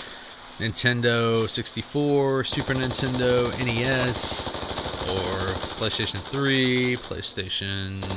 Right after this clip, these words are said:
four, maybe? I don't know. I, I, I don't know which next gen I'm gonna get. Or even, uh, Xbox three sixty. Leave those in the comments below.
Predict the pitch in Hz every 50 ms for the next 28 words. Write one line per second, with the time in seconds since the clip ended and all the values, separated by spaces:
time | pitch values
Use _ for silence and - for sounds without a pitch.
0 | 95 95 92 - - - - - - 143 147 151 156 156 160 151 143 139 139 147
1 | 170 190 220 214 226 226 226 233 240 233 - - - 180 185 190 - - 131 170
2 | 247 285 - - - - - 190 - 196 226 240 214 170 113 117 110 107 104 -
3 | - 107 104 101 - - - - - 95 92 92 95 98 98 92 92 95 95 92
4 | 92 - - - - - - - - - - - - - - - - - 127 147
5 | 165 160 147 147 147 143 135 117 131 139 - - 135 120 113 - - 131 117 -
6 | - 131 117 - - 123 117 127 156 175 160 156 147 131 139 143 131 117 - -
7 | 143 139 135 135 127 113 - - - 117 117 127 139 151 151 156 156 151 147